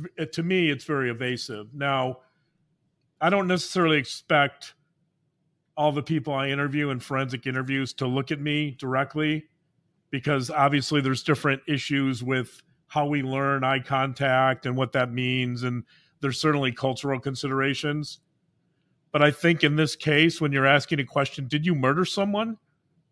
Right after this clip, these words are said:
and you close your eyes right away, that's, that's <laughs> probably not a good sign. So why don't, why don't you just play it again?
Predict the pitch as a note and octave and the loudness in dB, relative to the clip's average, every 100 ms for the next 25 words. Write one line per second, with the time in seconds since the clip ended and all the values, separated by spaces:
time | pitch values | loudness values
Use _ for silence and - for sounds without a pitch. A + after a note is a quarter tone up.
0 | _ _ _ _ _ _ _ _ _ D3+ | _ _ _ _ _ _ _ _ _ -2
1 | D3+ G3+ - G3 G3+ G3+ F3+ C3+ C3+ E3+ | 0 0 0 2 4 4 4 6 8 6
2 | F#3+ G#3 G#3 G#3 G#3 G#3+ G#3+ _ _ _ | 4 2 2 2 0 -2 -4 _ _ _
3 | _ _ _ _ _ C3 D#3 E3+ - - | _ _ _ _ _ 2 4 4 0 0
4 | F3+ - - - F#3 G3+ F#3 F#3 E3+ D#3 | 0 0 -2 6 6 6 4 6 4 4
5 | D#3 C3 - D3 C3+ A#2 G#2+ - C3+ C3 | 0 -2 -2 0 0 -4 -8 -4 0 -2
6 | B2 _ _ _ _ C#3+ D#3+ F#3 F#3+ F3+ | -4 _ _ _ _ 2 2 2 2 2
7 | F3+ F#3+ F3 - F3+ E3 C#3 C#3+ A2+ | 0 -2 -4 0 2 4 2 0 0